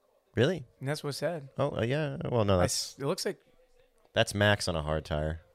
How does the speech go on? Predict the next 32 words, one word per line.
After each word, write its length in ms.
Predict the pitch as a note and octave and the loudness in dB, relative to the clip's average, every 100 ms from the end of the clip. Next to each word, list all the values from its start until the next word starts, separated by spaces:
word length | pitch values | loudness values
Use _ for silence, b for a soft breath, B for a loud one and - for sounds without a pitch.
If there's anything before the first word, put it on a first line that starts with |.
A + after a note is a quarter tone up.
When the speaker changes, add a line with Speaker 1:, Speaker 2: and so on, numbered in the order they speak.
| - | -14
Speaker 2:
Okay, 240 | C3 A#2+ | -6 -6
they're 120 | A#2 A#2 | -4 -2
both 240 | C3+ F3 | -2 -2
on 120 | D#3+ | -6
hards. 380 | A2+ A2+ A2 - _ - | -6 -8 -8 -14 _ -20
<clears throat> 200 | - - | -12 -2
Speaker 1:
How 160 | C3 E3+ | 2 2
is 100 | F3+ | 2
Perez 300 | D#3 D3 C#3+ | 0 0 2
Speaker 2:
That's 120 | B2+ | 0
Speaker 1:
on 60 | C3 | 2
Speaker 2:
their 80 | C#3+ | 2
Speaker 1:
hard? 140 | F#3+ | 2
Speaker 2:
strategy. 100 | B2+ | 0
Speaker 1:
Didn't 120 | A#2+ | -2
he 380 | D3 C#3+ C#3 C#3 - _ _ _ _ _ _ _ _ - | -4 -6 -6 -8 -14 _ _ _ _ _ _ _ _ -12
Speaker 2:
You'll 140 | D3 | -6
see 180 | D3 E3 | -4 -4
in 80 | C3 | -6
a 60 | B2 | -6
minute 260 | A#2 A#2 | -8 -8
when 120 | B2 | -8
they 100 | A#2 | -8
flip 300 | G#2+ - - | -8 -8 -8
it 100 | A#2 | -4
back. 80 | C#3 | 6
Speaker 1:
Oh, 160 | D3 C3+ | 12 12
it's 140 | B2 | 12
'cause, 180 | - - - | 12 10 10
I 120 | C#3+ | 8
know 140 | C3+ G#2+ | 8 6
why. 340 | G2+ F#2 | 6 6